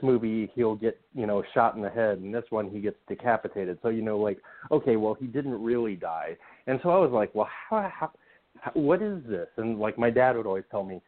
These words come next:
"Oh, special effects." And I'm like, "What is special effects? Like, y-, like, this is a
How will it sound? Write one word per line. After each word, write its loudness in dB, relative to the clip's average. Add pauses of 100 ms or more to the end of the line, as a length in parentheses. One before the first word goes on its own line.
(340)
"Oh, 2
special -10
effects." -8 (520)
And -6
I'm -6
like, -12
"What -10
is -10 (120)
special -2
effects? -4
Like, 4
y-, 4
like, 4
this -2
is 2
a 4